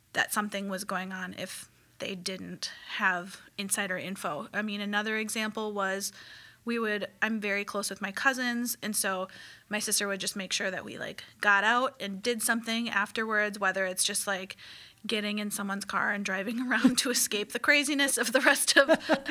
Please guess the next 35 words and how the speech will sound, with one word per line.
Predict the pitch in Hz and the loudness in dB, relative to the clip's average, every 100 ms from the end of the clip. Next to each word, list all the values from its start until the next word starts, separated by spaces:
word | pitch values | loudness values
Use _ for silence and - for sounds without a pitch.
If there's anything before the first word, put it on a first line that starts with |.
| 381 | 4
the | 269 | 4
family | 285 277 269 269 262 | 6 6 6 4 2
and | 254 | 2
the | 254 | 2
gathering. | 240 262 247 262 254 254 262 254 | 2 4 4 2 2 2 0 -2
But | 226 220 208 - - - - | 0 2 2 0 -8 -14 -2
there | 220 | 2
was | 220 214 | 2 2
always | 220 220 214 | 2 2 0
some | - 214 | -2 -2
sort | 196 | -4
of | 196 | -4
distraction | 196 - 190 185 - 190 | -2 0 0 0 -2 -2
after | - 190 220 | 0 0 -2
the | 220 | -2
meal | 233 240 240 247 - - | -2 0 -2 -4 -6 -2
that | 185 | -2
really | 180 190 196 | -2 -4 -4
helped | 196 - 196 180 - - | -6 -2 -2 -2 -6 -6
take | - 185 | -4 -4
the | 196 | -4
focus | 196 185 196 190 | -4 -6 -4 -4
off | 180 175 - | -4 -4 -4
of | 180 190 - - - - - | -8 -8 -14 -18 -18 -20 -10
what | 220 233 | -2 2
I | 240 - | 2 0
ate, | 196 208 208 | 0 -2 -4
how | - - 208 | -4 -2 0
I | 208 | -2
felt, | 202 196 196 202 - - | -2 -2 -2 -4 -6 -6
if | 202 | -10
I | 208 | -8
felt | - 196 - | -4 -4 -4
uncomfortable. | 196 196 196 - 165 208 196 - _ | -6 -8 -8 -10 -8 -8 -10 -12 _
So | - 208 185 | -6 -2 -2